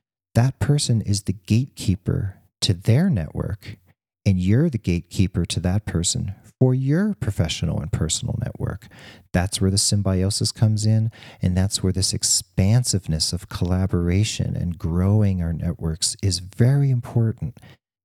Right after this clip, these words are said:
This is something for nurses to understand, especially in the twenty-first century, where we need to be nimble, where we need to be agile,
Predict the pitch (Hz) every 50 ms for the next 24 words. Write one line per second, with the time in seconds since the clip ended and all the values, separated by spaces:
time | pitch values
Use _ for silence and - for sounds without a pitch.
0 | _ _ - 120 117 - 143 127 - - - 101 104 - - 107 101 104 104 -
1 | - - 90 82 85 85 87 92 101 - 98 98 - - - - - 92 90 87
2 | 87 90 - - - - - 85 85 82 85 - 82 - - - - - - 139
3 | 151 - - 170 160 151 135 127 117 117 98 95 98 - - - 98 104 101 98
4 | - 104 90 92 - - - 85 85 90 - - - 85 87 85 76 90 90 85
5 | 87 87 87 87 85 87 90 90 90 - - - - 92 87 85 82 87 - -
6 | - - _ _ _ - 85 85 85 92 98 101 95 92 85 71 82 95 90 -
7 | _ _ _ _ - 90 87 87 87 87 90 92 - - - - 90 - - _
8 | - 95 95 98 98 92 98 95 76 - - - - 87 90